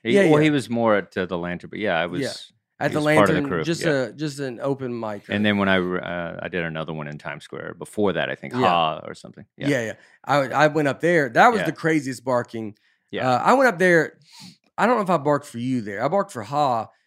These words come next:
Speaker 2: 'cause that went up later. I think I was already, we were already kind of moved on. I would go with Ha
Speaker 1: Sweet
Speaker 2: with you.
Speaker 1: Carolines, I think
Speaker 2: Sweet
Speaker 1: was,
Speaker 2: Carolines,
Speaker 1: it was
Speaker 2: yeah.
Speaker 1: before Ha, yeah.
Speaker 2: Yeah, yeah. And then they would, I remember barking in Times Square. That was,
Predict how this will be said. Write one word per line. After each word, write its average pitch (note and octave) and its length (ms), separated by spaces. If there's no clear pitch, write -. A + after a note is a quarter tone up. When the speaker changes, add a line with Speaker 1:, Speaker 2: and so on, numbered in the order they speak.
Speaker 2:
'cause C#3+ 140
that G3 200
went G3+ 140
up D#3+ 160
later. B2+ 600
I C3+ 100
think F3+ 160
I D3+ 80
was C3 140
already, A#2+ 180
we B2 180
were C3 60
already A#2 180
kind A2+ 200
of G2 100
moved A#2 420
on. A#2 180
I C3 100
would C3 160
go C#3 160
with B2+ 160
Ha A2+ 160
Speaker 1:
Sweet B2 180
Speaker 2:
with A2+ 120
you. B2+ 60
Speaker 1:
Carolines, E2+ 540
I D#2 100
think F2+ 140
Speaker 2:
Sweet D#3+ 120
Speaker 1:
was, D#3 80
Speaker 2:
Carolines, A#2 420
Speaker 1:
it A#2+ 60
was F#2+ 100
Speaker 2:
yeah. E2+ 80
Speaker 1:
before F#2+ 380
Ha, D#2 180
yeah. D#2 140
Speaker 2:
Yeah, A#2 160
yeah. A#2+ 100
And C#3+ 140
then C#3 320
they D#3+ 140
would, D3+ 220
I C3 80
remember E3+ 280
barking C3 360
in A2+ 80
Times B2 240
Square. B2+ 220
That E3+ 260
was, C#3+ 180